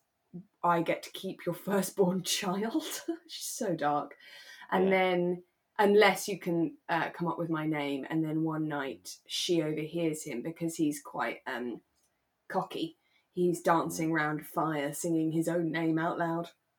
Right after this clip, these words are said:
Speaker 2: Aha, got you.
Speaker 1: Yeah. "I'm Rumpelstiltskin." <laughs> It's
Speaker 2: 'Cause then
Speaker 1: really
Speaker 2: the su-,
Speaker 1: funny.
Speaker 2: thing that they, she successfully fills the room with is light, isn't it?
Speaker 1: Is
Speaker 2: Is that
Speaker 1: it?
Speaker 2: right?
Speaker 1: Oh,
Speaker 2: I think,
Speaker 1: no, I
Speaker 2: is that
Speaker 1: mean
Speaker 2: the
Speaker 1: that
Speaker 2: thing? Am I making that up? Oh, maybe I'm making
Speaker 1: that
Speaker 2: that
Speaker 1: is
Speaker 2: up.
Speaker 1: a thing in the Bible.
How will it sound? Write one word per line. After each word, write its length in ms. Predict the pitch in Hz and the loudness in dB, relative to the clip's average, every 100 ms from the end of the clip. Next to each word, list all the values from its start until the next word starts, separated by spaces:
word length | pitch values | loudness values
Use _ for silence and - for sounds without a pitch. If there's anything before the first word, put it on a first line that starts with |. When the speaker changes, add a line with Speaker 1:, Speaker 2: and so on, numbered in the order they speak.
| _ _ _ - | _ _ _ -6
Speaker 2:
Aha, 680 | 98 101 107 120 120 - - | -4 -2 -4 -6 -12 -16 -14
got 180 | - - | -8 -6
you. 180 | 76 - - | -6 -8 -4
Speaker 1:
Yeah. 320 | 190 185 175 175 _ _ _ - | 0 0 -2 -6 _ _ _ -2
"I'm 260 | 220 285 | 4 8
Rumpelstiltskin." 960 | 330 370 349 339 403 403 - 311 302 381 | 8 6 2 0 2 2 2 2 4 2
<laughs> 40 | - - - _ _ _ - | 0 -14 -20 _ _ _ -6
It's 140 | 294 104 | -4 2
Speaker 2:
'Cause 20 | |
then 120 | 110 | 0
Speaker 1:
really 100 | 104 | 0
Speaker 2:
the 40 | - | -6
su-, 120 | - | -10
Speaker 1:
funny. 80 | - - | -10 -4
Speaker 2:
thing 180 | 131 127 | -2 -2
that 200 | - - | -6 -4
they, 160 | 104 - | -4 -4
she 160 | 98 | -12
successfully 440 | - - 113 - - | -12 -2 -2 -2 -6
fills 260 | 107 98 | -4 -4
the 100 | 90 | -6
room 300 | 85 113 107 76 | -6 -4 -4 -6
with 160 | 85 - | -8 -6
is 400 | 101 95 85 - | -6 -6 -8 -12
light, 400 | 104 117 76 - - | -6 -4 -6 -12 -18
isn't 260 | - 78 - | -16 -16 -18
it? 140 | - _ - | -20 _ 4
Speaker 1:
Is 180 | 285 330 | 8 10
Speaker 2:
Is 120 | 554 | 8
that 80 | 254 | 4
Speaker 1:
it? 40 | |
Speaker 2:
right? 360 | - 285 - - - | 0 -4 -8 -14 -4
Speaker 1:
Oh, 60 | 214 202 202 196 190 | 0 4 6 6 6
Speaker 2:
I 80 | 196 | 4
think, 40 | |
Speaker 1:
no, 140 | 233 240 | 4 6
I 40 | |
Speaker 2:
is 40 | 247 | 6
that 80 | |
Speaker 1:
mean 120 | 254 240 | 4 2
Speaker 2:
the 20 | |
Speaker 1:
that 60 | |
Speaker 2:
thing? 160 | - 285 | 0 -6
Am 100 | 233 | -6
I 40 | 190 | -4
making 200 | 185 - | -4 -6
that 100 | 196 | -8
up? 160 | 214 - _ _ | -8 -8 _ _
Oh, 120 | - 80 | -12 -10
maybe 180 | - 80 | -10 -10
I'm 80 | - | -2
making 120 | 76 | 6
Speaker 1:
that 80 | 285 | 6
Speaker 2:
that 20 | |
Speaker 1:
is 100 | 330 359 | 8 4
Speaker 2:
up. 60 | |
Speaker 1:
a 20 | |
thing 200 | 349 330 | 8 12
in 100 | 330 | 12
the 80 | 262 | 10
Bible. 640 | 233 254 285 285 127 160 | 8 8 8 6 2 -2